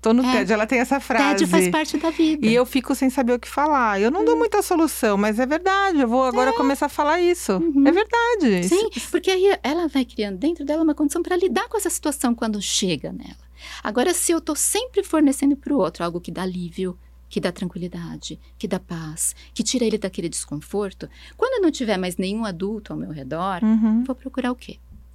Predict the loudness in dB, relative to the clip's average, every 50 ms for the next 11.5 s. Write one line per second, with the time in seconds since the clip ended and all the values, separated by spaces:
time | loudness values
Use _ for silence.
0 | -20 -20 -20 -20 -20 -20 -18 -16 -10 -6 -2 -2 0 0 0 -2 -4 -6 -8 -10
1 | -12 -12 -12 -20 -20 -20 -18 -16 -16 -12 -10 -8 -8 -8 -8 -8 -8 -10 -10 -10
2 | -14 -14 -12 -10 -10 -8 -4 -4 -4 -4 -2 -4 -4 -4 -6 -6 -8 -10 -14 -10
3 | -10 -8 -4 -4 -4 -2 0 0 0 2 2 2 4 4 4 4 4 4 4 2
4 | 4 2 2 4 4 4 4 4 2 0 0 0 0 0 0 0 -2 -4 -6 -6
5 | -4 -2 -2 -2 -2 -4 -10 -20 -20 -8 -4 0 0 0 0 0 0 2 2 2
6 | 2 0 -2 -2 -8 -8 -14 -20 -20 -20 -20 -20 -20 -20 -10 -10 -6 -4 -4 -4
7 | -2 -4 -6 -4 -2 0 0 0 0 0 -2 -4 -4 -4 -6 -6 -6 -4 -2 -2
8 | 0 0 0 -2 -2 -4 -8 -14 -20 -20 -20 -20 -20 -8 -4 -4 -4 -2 -2 -2
9 | -4 -4 -6 -6 -6 -8 -6 -6 -6 -2 -2 -2 -2 -2 -6 -8 -8 -6 -6 -6
10 | -6 -4 -6 -6 -8 -12 -20 -20 -20 -20 -20 -20 -20 -20 -20 -20 -8 -4 -2 -2
11 | -2 -2 -4 -6 -6 -6 -6 -8 -8